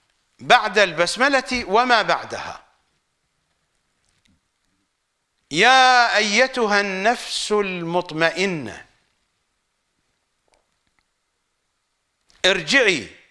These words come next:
إلى ربك راضية مرضية، فادخلي في عبادي وادخلي جنتي".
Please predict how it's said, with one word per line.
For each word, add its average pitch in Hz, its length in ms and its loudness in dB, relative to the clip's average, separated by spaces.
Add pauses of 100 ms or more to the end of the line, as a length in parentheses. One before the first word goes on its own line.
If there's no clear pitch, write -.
(800)
إلى 190 280 2
ربك 190 760 0 (500)
راضية 190 1200 2 (260)
مرضية، 151 760 -4 (960)
فادخلي 190 580 -4
في 135 280 -6
عبادي 131 580 -4 (2250)
وادخلي 180 500 -6
جنتي". 143 640 -6